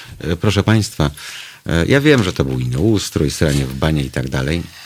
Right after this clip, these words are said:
ale zawsze można trafić na normalnych ludzi, bo jak mnie przy Centrum Olimpijskim, czyli przy dawnej Spójni, zatrzymali, bo tam były takie asfaltowe uliczki,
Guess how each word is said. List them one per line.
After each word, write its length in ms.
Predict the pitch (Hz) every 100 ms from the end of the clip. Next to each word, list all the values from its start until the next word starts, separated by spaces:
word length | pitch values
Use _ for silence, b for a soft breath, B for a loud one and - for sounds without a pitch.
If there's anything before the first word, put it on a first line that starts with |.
| B B B B B B
ale 180 | 95 87
zawsze 240 | 90 107
można 220 | 92 90
trafić 260 | 85 82 -
na 120 | 82
normalnych 460 | 80 82 85 85 95
ludzi, 260 | 92 71
bo 140 | 65 76
jak 200 | 76 90
mnie 140 | 78
przy 120 | -
Centrum 360 | 78 98 - 82
Olimpijskim, 680 | 76 76 73 82 - 69 65
czyli 220 | 71 69
przy 160 | -
dawnej 280 | 76 78 67
Spójni, 400 | - - 80 69
zatrzymali, 540 | 65 - - 78 67 65
bo 100 | 71
tam 160 | 73
były 180 | 71 69
takie 300 | 78 - 55
asfaltowe 580 | - 69 69 78 69 65
uliczki, 520 | 78 76 - -